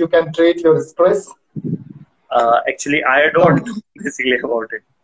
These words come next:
Speaker 2: right?
Speaker 1: No, no, it is not available। वो, वो कुछ दवाएं दे सकते हैं, कुछ, कुछ ट्रीटमेंट दे सकते हैं, थोड़े टाइम के लिए थोड़ा सा ठीक भी लगेगा, but psychosomatic diseases जो भी है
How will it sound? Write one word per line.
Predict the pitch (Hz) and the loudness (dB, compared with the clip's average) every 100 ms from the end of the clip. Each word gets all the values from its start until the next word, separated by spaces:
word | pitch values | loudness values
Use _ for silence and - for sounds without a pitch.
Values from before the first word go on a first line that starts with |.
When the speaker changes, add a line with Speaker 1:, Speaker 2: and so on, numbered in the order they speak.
| 120 | -2
Speaker 2:
right? | 139 170 | 0 4
Speaker 1:
No, | 196 208 - _ _ - | 2 2 -4 _ _ -2
no, | 175 196 160 | 2 4 2
it | 185 | 0
is | 214 - | -4 -2
not | 220 196 170 | 2 2 4
available। | 220 214 165 127 - _ _ _ - | 4 4 4 2 -2 _ _ _ -2
वो, | - 440 - 180 | 2 4 2 2
वो | 180 | 0
कुछ | 214 240 | 2 2
दवाएं | 190 170 180 208 208 170 | 2 4 4 4 2 2
दे | 185 | 0
सकते | 190 185 - | 2 -2 0
हैं, | 202 202 | -2 0
कुछ, | 175 180 160 151 143 | 0 4 4 2 0
कुछ | 160 156 165 151 143 139 _ _ | -6 0 4 6 4 0 _ _
ट्रीटमेंट | - - - 165 165 175 170 | -18 -10 0 0 2 0 2
दे | 175 | 2
सकते | 190 190 185 | 2 0 2
हैं, | 202 | 2
थोड़े | 202 180 180 | 4 2 4
टाइम | 175 | 2
के | 165 170 | 2 2
लिए | 165 170 | 2 4
थोड़ा | 165 151 | 2 2
सा | 151 139 | 2 0
ठीक | - 180 | 0 -2
भी | 208 | 2
लगेगा, | 196 185 180 196 - - _ _ _ | 2 2 2 2 0 -8 _ _ _
but | 180 185 170 - _ _ _ - | -2 0 -4 -8 _ _ _ 0
psychosomatic | 170 170 175 247 226 185 170 170 | 2 2 2 2 2 2 2 2
diseases | 156 156 156 - 160 | 2 0 -2 -6 -2
जो | 151 160 156 | 0 2 2
भी | 185 | 2
है | - 254 | 4 2